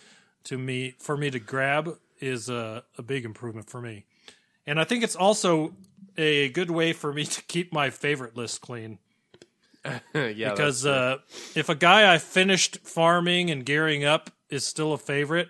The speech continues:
Speaker 1: and is showing up at the top of my screen, it's gonna get annoying, so I'll finally take him off of there.
Speaker 2: Yeah.
Speaker 1: But if you look at my favorites right now, it's like, I haven't touched this guy in, like, two months, so why is he <laughs> still a favorite?
Speaker 2: Yeah, no, that's fair.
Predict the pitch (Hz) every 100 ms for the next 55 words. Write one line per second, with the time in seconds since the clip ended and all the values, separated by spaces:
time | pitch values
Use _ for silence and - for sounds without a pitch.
0 | - 135 135 127 110 - 151 143 139 143
1 | 135 123 139 131 143 135 - 135 127 139
2 | 147 - _ _ _ _ _ _ - -
3 | 147 135 123 123 117 113 123 135 - 120
4 | 117 131 120 113 - 117 117 113 113 135
5 | 131 139 143 _ _ _ - 110 101 131
6 | 156 160 170 160 143 - 147 143 135 147
7 | 135 127 131 147 - 139 120 - _ -
8 | - _ _ 135 139 135 - 135 - 131
9 | - 123 127 123 117 110 - 127 120 120
10 | 135 - 117 117 120 113 95 - 143 139
11 | 117 123 120 123 147 _ _ _ _ _
12 | _ _ _ _ _ _ - 131 123 -
13 | _ - 143 175 - 170 165 - 92